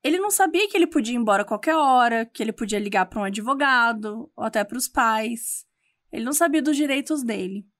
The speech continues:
A polícia pediu pra ele fazer um depoimento por escrito, e ele explicou exatamente o que tinha falado antes, mas o detetive não acreditou.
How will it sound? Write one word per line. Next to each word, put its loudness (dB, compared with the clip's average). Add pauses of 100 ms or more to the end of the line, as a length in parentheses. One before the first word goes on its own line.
A 0
polícia 2
pediu 0
pra -4
ele -4
fazer -4
um -6
depoimento -4
por -2
escrito, -6 (300)
e 0
ele 4
explicou 2
exatamente 2
o -4
que -14
tinha 0
falado 2
antes, -2 (580)
mas 2
o 2
detetive 0
não 2
acreditou. -4